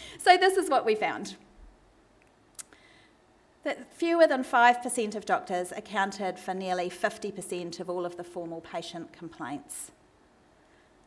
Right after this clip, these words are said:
It's a pretty striking finding. You know, based on my work with the complaints commissioners, I had been expecting to find some clustering, but even we were surprised by the extent of this finding.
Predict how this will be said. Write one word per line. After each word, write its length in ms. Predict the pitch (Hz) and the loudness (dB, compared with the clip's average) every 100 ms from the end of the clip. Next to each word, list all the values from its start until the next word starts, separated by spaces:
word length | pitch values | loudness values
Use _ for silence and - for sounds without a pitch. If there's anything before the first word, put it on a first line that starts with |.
| _ - | _ -18
It's 100 | - | -16
a 40 | |
pretty 300 | - 302 240 | -8 -2 -2
striking 640 | 220 - 185 180 - 156 | -2 0 0 0 -4 -10
finding. 580 | 160 160 170 165 160 175 - - - - _ _ _ _ _ _ _ _ _ _ - | -6 -4 -4 -4 -8 -10 -14 -20 -20 -20 _ _ _ _ _ _ _ _ _ _ -2
You 100 | 285 | -2
know, 120 | 277 | 0
based 400 | 330 320 330 - | 2 2 2 0
on 180 | 262 226 | 0 2
my 200 | 202 185 | 2 2
work 500 | 185 190 208 202 - | 2 4 2 0 -6
with 160 | 220 | -6
the 60 | 214 | -8
complaints 480 | 214 208 208 202 - | -8 -6 -6 -8 -8
commissioners, 600 | 214 202 - 214 202 208 | -6 -6 -6 -6 -4 0
I 160 | 233 | 0
had 200 | 233 240 | 0 -2
been 180 | 208 185 | -4 -6
expecting 600 | - - 196 190 190 180 | -10 -8 -6 -6 -8 -10
to 100 | 180 | -10
find 440 | 175 - 175 170 170 | -10 -6 -6 -6 -8
some 240 | 175 175 | -8 -8
clustering, 720 | - 196 190 - 214 196 196 196 | -6 -6 -6 -8 -6 -6 -6 -4
but 200 | 202 - 220 | -4 -2 0
even 320 | 220 220 190 | 2 2 -2
we 180 | 175 170 | -2 -2
were 160 | 175 | -4
surprised 760 | 175 190 - 175 170 170 165 - - - - _ | -6 -8 -8 -6 -4 -4 -8 -14 -20 -20 -20 _
by 140 | 185 | -2
the 160 | 190 196 | -2 -2
extent 480 | 190 - 185 180 180 | -4 -6 -6 -6 -8
of 120 | 190 | -10
this 200 | 185 180 | -8 -10
finding. 520 | - 175 175 175 180 | -6 -6 -4 -4 -6